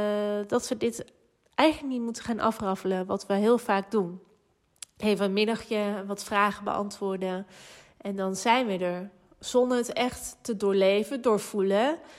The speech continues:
en daar ruimte en tijd voor te maken. Reflecteren is iets wat ik altijd rond deze tijd doe. Meestal eind november, omdat begin december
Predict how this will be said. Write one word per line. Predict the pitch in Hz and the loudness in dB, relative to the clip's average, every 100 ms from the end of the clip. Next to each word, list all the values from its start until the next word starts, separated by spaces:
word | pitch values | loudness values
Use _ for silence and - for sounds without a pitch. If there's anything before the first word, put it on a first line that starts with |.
| - - - | -20 -20 -8
en | - 208 214 214 214 214 214 | -2 2 4 2 0 -4 -4
daar | 220 214 214 | 0 2 4
ruimte | 233 262 262 | 2 0 -2
en | 233 | -4
tijd | 247 269 320 | 2 2 2
voor | - 202 | -2 -4
te | - | -4
maken. | 185 170 165 - - _ _ _ _ _ _ _ _ - - - _ _ _ | -4 -4 -4 -8 -18 _ _ _ _ _ _ _ _ -20 -20 -20 _ _ _
Reflecteren | 254 285 339 330 285 - 339 349 311 - | 2 4 6 4 2 4 4 6 4 2
is | 277 294 - - - - _ | -4 -4 -8 -10 -14 -20 _
iets | - 277 277 | -10 -8 -6
wat | 262 254 262 | -2 -2 -2
ik | 254 | -6
altijd | - 254 254 240 | -2 0 2 0
rond | 226 233 | -2 -4
deze | 226 226 233 226 208 - - | 0 0 -2 -6 -10 -14 -2
tijd | 220 214 202 185 | 0 0 -2 -2
doe. | 190 294 - | -2 -4 -10
Meestal | - 254 269 254 | -2 -2 -2 -2
eind | 226 277 269 | -2 -2 -2
november, | 208 - 208 214 269 277 | -6 -2 -2 0 -2 -4
omdat | 226 214 - | -4 -8 -6
begin | 208 - 247 | -8 -4 -2
december | 220 208 - 233 220 202 196 196 | 0 -2 -2 -4 -2 -2 -2 -6